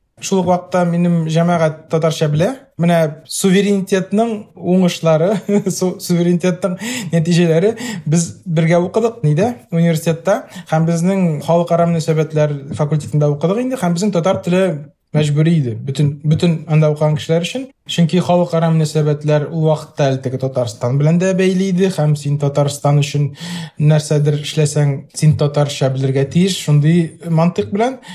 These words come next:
Һәм кызык, ул, ул мантыкны беренче буларак яклаучы һәм кертүче, ни иде, Яков Яковлевич Гришин. <laughs> Үзе, ни, Польша татарларын тикшеренүче кеше. Күп китаплар язган ул турыда. Һәм без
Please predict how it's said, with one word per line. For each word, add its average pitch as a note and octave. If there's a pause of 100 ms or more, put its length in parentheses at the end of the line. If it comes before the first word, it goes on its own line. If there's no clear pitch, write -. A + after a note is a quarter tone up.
(320)
Һәм F3
кызык, G3+
ул, F3 (100)
ул G3
мантыкны F#3 (340)
беренче D#3+
буларак D#3+
яклаучы D3
һәм C3+
кертүче, F#3+
ни C3+
иде, A2+ (340)
Яков G3+
Яковлевич D#3+
Гришин. D3+ (480)
<laughs> -
Үзе, F3
ни, D#3+ (160)
Польша F3+ (160)
татарларын E3
тикшеренүче D#3
кеше. G3 (320)
Күп D#3
китаплар D3
язган F#3+
ул F#3
турыда. F3+ (320)
Һәм G#3+
без G3